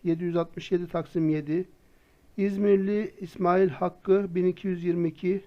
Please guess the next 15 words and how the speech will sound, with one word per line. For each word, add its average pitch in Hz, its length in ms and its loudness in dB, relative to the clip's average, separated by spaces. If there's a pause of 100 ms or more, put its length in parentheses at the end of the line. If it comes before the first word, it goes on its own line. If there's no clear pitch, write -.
(580)
Haşim 190 400 -2
Paşa 185 520 -2
on 185 200 2
dört 185 180 -2
Taksim 175 380 -2
bir. 143 200 -2 (2250)
Aynı 240 260 6
kitabın 233 420 0 (120)
Osmanlıca 220 640 2
tercümesi 190 640 2
de 175 200 0
el 220 200 0
yazmaları 180 540 2
arasında 170 460 -2
bulunmaktadır. 139 680 0